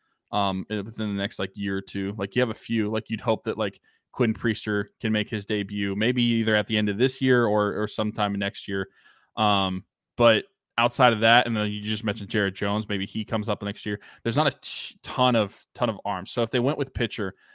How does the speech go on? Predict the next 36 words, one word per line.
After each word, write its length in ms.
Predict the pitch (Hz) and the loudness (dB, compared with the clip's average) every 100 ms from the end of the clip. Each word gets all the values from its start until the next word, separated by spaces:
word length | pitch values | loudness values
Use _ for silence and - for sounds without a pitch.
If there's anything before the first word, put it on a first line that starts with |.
| _ | _
I 100 | 120 | 2
could 120 | 131 139 | 4 2
at 100 | 117 | 2
least 240 | 120 - | 2 0
get 140 | 120 | -2
the 140 | 110 113 | 0 0
idea 340 | 104 113 110 | 0 0 -2
from 240 | - 110 101 | 0 -4 -4
just 220 | 113 - | -6 -4
looking 200 | 120 123 | -2 0
at 60 | |
the 140 | 117 104 | -2 -2
organizational 640 | 113 104 98 101 101 101 | -2 -2 -2 -2 -4 -8
standpoint 580 | - 104 101 104 95 - _ | -6 -4 -4 -4 -6 -8 _
and 400 | 110 104 104 110 | -2 -2 -2 -4
looking 340 | 113 120 120 113 | 0 0 2 2
at 100 | 95 | 0
what 300 | 104 107 110 113 | 2 2 2 0
the 80 | |
weaknesses 560 | 101 113 117 131 131 113 | -2 -2 -2 -4 -4 0
are 180 | 117 113 | 4 4
of 120 | 101 | 2
this 160 | 101 - | -4 -6
team 420 | 143 139 131 131 - _ | -2 0 0 -2 -12 _
right 140 | - 123 | 0 4
now, 240 | 123 123 | 4 4
which 160 | 113 - | 2 -2
is 180 | 101 - | -8 -4
almost 360 | - 156 113 - | 2 4 2 0
everything. 520 | 98 98 - 98 104 - | -6 -6 -4 -4 -6 0
But 220 | 113 107 | 2 2
the 100 | - | -4
pitching 440 | 113 - 151 - 127 | -6 -2 0 2 0
has 160 | 110 107 | 0 0
not 260 | 117 107 - | 2 2 2
been 220 | 107 | 0